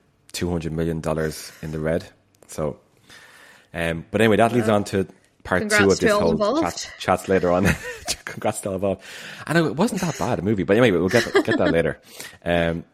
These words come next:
Speaker 1: but yeah, sorry, just Wish movie, my non-spoiler review is, like, literally five stars. I, I hate the hate this movie has gotten in comment sections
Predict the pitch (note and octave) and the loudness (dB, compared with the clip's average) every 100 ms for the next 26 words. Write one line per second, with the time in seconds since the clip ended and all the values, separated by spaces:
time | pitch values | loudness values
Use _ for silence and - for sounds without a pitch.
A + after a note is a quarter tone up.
0 | - A2 G2 G#2+ - - F#2 - - G2 | 0 0 4 4 2 -4 -16 -6 0 2
1 | F2+ A2+ A2 B2+ A2+ A2 G#2 G2+ - F#2 | 2 -2 0 2 2 2 2 -2 -4 -4
2 | F#2+ F#2 F#2 G2 G#2 G2 - G2+ F#2+ F#2+ | 0 0 2 2 0 -4 0 0 2 0
3 | F#2 E2+ F#2 A2 - _ - _ _ - | -2 0 0 0 -4 _ -20 _ _ -6
4 | F2 F2 D#2 - F2 E2+ - - _ _ | 0 0 0 -6 -4 -4 -6 -20 _ _
5 | - G2 F#2+ F#2 E2+ F2 E2+ - F2 F2 | 0 2 2 0 0 2 0 0 0 0
6 | G2 - _ _ _ _ - F2 - E2+ | -2 -8 _ _ _ _ -4 -4 -2 -2
7 | F2 D#2+ F#2 G#2+ - - F2 - G2+ - | -4 -2 0 0 -2 -8 -6 0 0 0
8 | - G2 G2 G2 G2 F#2 - F2+ A2 G#2+ | -6 -6 -2 -2 -2 -6 -4 -4 -4 -10
9 | _ - _ - F2 E2+ E2+ - G2 G2+ | _ -20 _ -8 -4 -4 -6 -4 -2 -2
10 | - F#2+ - F#2+ F2+ E2+ | 0 -2 -2 -6 -6 -8